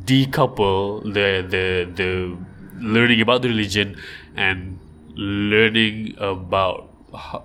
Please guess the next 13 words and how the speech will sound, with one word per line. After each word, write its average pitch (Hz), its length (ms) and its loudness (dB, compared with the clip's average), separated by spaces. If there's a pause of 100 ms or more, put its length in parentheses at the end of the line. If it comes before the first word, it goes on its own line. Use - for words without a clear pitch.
(140)
uh, 117 40 -2
learning 113 580 2
the 107 80 0
religion 104 340 0
from 123 360 2
people 113 400 2
whose 104 300 -2
goal 104 800 2 (320)
is - 160 -8
to 95 680 -6 (160)
control 113 380 4
you 101 80 2
politically. 95 580 -2